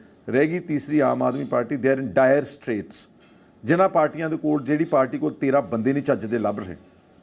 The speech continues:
ਜਿਹੜੀ ਪਾਰਟੀ ਦਾ ਬਹੁਤ ਗ੍ਰਾਫ ਡਿੱਗਿਆ ਹੋਇਆ। ਮੀਤ ਹੇਰ ਦੀਆਂ ਜਾ ਕੇ ਕਲੋਜ਼ਲੀ ਵਾਚ ਕਰਿਓ ਮੀਟਿੰਗ। ਘਰਾਚੋਂ ਬੜਾ ਵੱਡਾ ਪਿੰਡ ਹੈ ਇਹਨਾਂ ਦਾ, ਖਰੇ, ਅਹ,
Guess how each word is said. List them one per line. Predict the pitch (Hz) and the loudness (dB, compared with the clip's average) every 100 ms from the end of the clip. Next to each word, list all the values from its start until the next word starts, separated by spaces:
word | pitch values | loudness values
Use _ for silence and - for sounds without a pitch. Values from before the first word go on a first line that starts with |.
| _ _ - | _ _ 2
ਜਿਹੜੀ | 160 | 2
ਪਾਰਟੀ | 180 156 143 151 | 4 4 4 0
ਦਾ | 156 160 | 2 2
ਬਹੁਤ | 110 110 135 131 | 2 -2 0 2
ਗ੍ਰਾਫ | 135 127 127 - | 4 4 4 -2
ਡਿੱਗਿਆ | 95 127 | -2 2
ਹੋਇਆ। | 110 101 98 - - - - | 2 2 -2 -8 -20 -16 -2
ਮੀਤ | 135 151 151 | 2 2 4
ਹੇਰ | 156 | 2
ਦੀਆਂ | 151 160 | 2 0
ਜਾ | 147 | 2
ਕੇ | 135 151 | 0 -2
ਕਲੋਜ਼ਲੀ | 143 143 127 151 | 2 2 2 2
ਵਾਚ | 135 135 | 2 2
ਕਰਿਓ | - 135 | -2 -2
ਮੀਟਿੰਗ। | 156 139 151 143 156 | 0 -2 -2 0 2
ਘਰਾਚੋਂ | 131 - 143 | 2 2 -2
ਬੜਾ | 131 147 | 2 2
ਵੱਡਾ | 151 127 | 2 0
ਪਿੰਡ | 120 127 117 | 0 -2 0
ਹੈ | |
ਇਹਨਾਂ | 143 147 | 0 2
ਦਾ, | 147 127 - _ - | 2 0 -8 _ -2
ਖਰੇ, | 135 139 139 | 2 4 2
ਅਹ, | 135 - - 127 123 120 120 120 98 107 117 | -2 -10 -6 -2 2 2 0 -2 -6 -12 -14